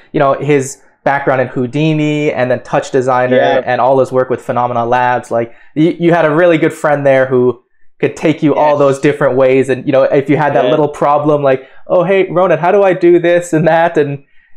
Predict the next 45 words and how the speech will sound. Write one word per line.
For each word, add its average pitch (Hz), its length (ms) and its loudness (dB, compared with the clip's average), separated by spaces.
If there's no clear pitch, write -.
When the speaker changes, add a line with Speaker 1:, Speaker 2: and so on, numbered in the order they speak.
Speaker 1:
you 143 80 0
know, 143 60 2
Speaker 2:
Yeah. - 180 2
Speaker 1:
im-, 170 140 0
immediate 180 500 2
tech 160 220 -2
support. 156 420 0
So 156 100 -4
that, 170 220 0
that 180 200 0
sounds 156 180 0
pretty 143 220 0
amazing. 127 420 -2
And, 123 100 -8
and 123 220 -6
congrats 135 380 -2
for 127 80 -2
Speaker 2:
Yeah, 127 80 2
Speaker 1:
having 117 140 -2
Speaker 2:
that's 151 160 0
Speaker 1:
su-, 151 180 -4
such 143 240 -2
a - 20 -2
nice 123 240 -2
friend 117 220 -2
Speaker 2:
and, 120 100 -2
and 123 80 2
Speaker 1:
around. 175 100 0
Speaker 2:
he, 196 80 -2
and 175 100 -2
he 196 80 2
was 165 260 -2
really 175 360 -6
happy 156 380 -6
helping, 143 340 -4
you 113 120 -20
know. 123 180 -2
And, 127 140 -6
and 143 140 0
again, 220 180 0
I 226 60 2
think 262 200 -2
it's - 200 -12
true. 285 200 -6
Like, 160 200 -2